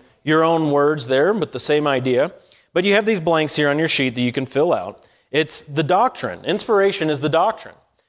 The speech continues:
of God's intervention into history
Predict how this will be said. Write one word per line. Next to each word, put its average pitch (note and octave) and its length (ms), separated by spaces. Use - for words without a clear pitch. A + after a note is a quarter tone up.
of C3+ 200
God's F#3 580
intervention F3 920
into F#3 300
history B2+ 600